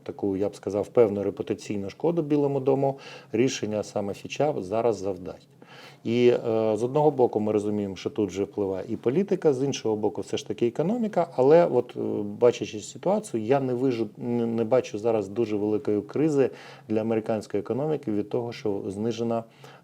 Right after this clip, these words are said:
е, рейтинговим агентством знижена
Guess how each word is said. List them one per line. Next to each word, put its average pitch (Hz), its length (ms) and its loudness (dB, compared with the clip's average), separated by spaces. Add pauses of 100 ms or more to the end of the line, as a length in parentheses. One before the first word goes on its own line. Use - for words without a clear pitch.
е, 101 460 0
рейтинговим 104 680 0
агентством 107 460 -4
знижена 104 480 -4